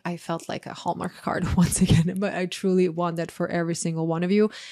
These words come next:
And if you ever found my episodes useful or they provided value, I would love if you can leave a five-star rating and review. It really helps the show grow. And don't forget to click subscribe or follow a show, depending where you're listening to podcasts. And if you love this episode, share it with a friend.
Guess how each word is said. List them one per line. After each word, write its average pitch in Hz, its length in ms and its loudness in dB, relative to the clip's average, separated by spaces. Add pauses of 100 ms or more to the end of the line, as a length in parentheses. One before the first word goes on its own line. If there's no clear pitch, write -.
(160)
And 175 220 0
if - 160 -2
you 190 120 -2
ever 208 220 4
found 185 300 4
my 185 80 6
episodes 165 520 0
useful 180 480 4
or 165 80 2
they 165 120 0
provided 160 420 -2
value, 190 480 6 (340)
I 180 100 2
would 190 180 0
love 190 200 6
if 190 140 2
you 180 60 6
can 180 160 4
leave 170 160 4
a 165 60 2
five-star 170 500 2
rating 156 360 0
and 151 160 -2
review. 160 440 2
It 156 100 -2 (100)
really 175 260 4
helps 165 320 -4
the 160 100 -4
show 165 260 -2
grow. 190 440 4
And 165 180 -2
don't 165 100 -2
forget 165 380 -6
to 156 80 -6
click - 320 -4 (280)
subscribe 185 720 2
or 165 100 2
follow 175 380 4
a 175 60 4
show, 175 260 2
depending 165 420 -2
where 160 120 -4
you're 160 40 -4
listening 160 340 -6
to 156 100 -8
podcasts. 156 680 0
And 196 120 2
if 226 120 0
you 247 80 2
love 302 220 6
this 254 180 2
episode, 220 380 4
share 214 240 2
it 240 60 4
with 233 100 4
a 220 60 0
friend. 165 440 -2